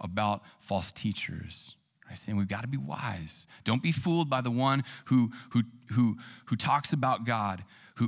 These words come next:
who makes great arguments. Don't be fooled by the one that seems to be like, like a man of the people. Look closely, look at his fruit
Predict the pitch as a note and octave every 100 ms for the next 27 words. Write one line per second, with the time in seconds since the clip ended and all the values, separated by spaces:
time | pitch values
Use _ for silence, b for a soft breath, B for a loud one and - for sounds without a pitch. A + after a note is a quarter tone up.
0 | A2+ B2 C3 A#2 B2+ A#2+ D3 C#3 - B
1 | B B2+ D3+ C3+ B2 A2 - D#3+ F3+ E3
2 | F#3+ F3+ E3+ C3 B2 B2+ C#3 C3 - -
3 | - C#3+ C#3+ C3+ C3 B2+ A#2+ G#2 A2 G#2
4 | G2+ G2+ A#2 C3 C3+ B2+ B B - B2+
5 | B2 B2 - B2 A2+ F#2+ F#2 A#2+ - -
6 | C3+ C#3 - F#2+ G2+ C#3+ - - B B
7 | B - A2 G2+ - D3+ D3 - - -